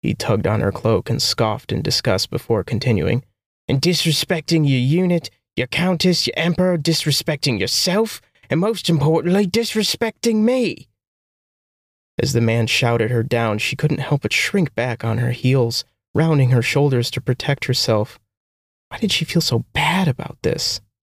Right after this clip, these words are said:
"I, I'm s-, sorry. Who, who, who are you? What, what, what is this?" "Quiet, boy! You don't get to waste any more of the Empire's time until these stables are mucked out and spotless."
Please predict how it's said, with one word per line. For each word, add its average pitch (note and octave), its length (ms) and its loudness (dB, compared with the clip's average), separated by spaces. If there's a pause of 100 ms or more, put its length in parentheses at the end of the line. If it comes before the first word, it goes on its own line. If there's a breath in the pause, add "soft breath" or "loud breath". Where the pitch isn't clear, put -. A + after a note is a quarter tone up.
(580)
"I, G#3 340 -2
I'm A3+ 240 0
s-, - 260 -8 (180)
sorry. E3 500 2
Who, F#3+ 120 4 (140)
who, F#3+ 300 -2
who - 180 2
are B3+ 80 0
you? A#3+ 200 0
What, B3+ 240 0
what, A3 280 0
what A3 160 0
is C#4 160 0 (180)
this?" A#3+ 200 -2 (180 loud breath)
"Quiet, G3+ 460 -2
boy! G3+ 340 0 (1400)
You - 100 -2
don't D3+ 160 -2
get D3+ 140 -4
to D3 100 0
waste D#3+ 380 0
any F3 160 0
more E3+ 300 2
of E3+ 60 4
the E3+ 100 4
Empire's E3+ 560 0
time F#3+ 340 0
until F#3+ 220 0
these F#3+ 180 0
stables G3 500 0
are F#3 80 2
mucked F3+ 300 0
out G3 200 0
and D#3 100 -2
spotless." - 760 -2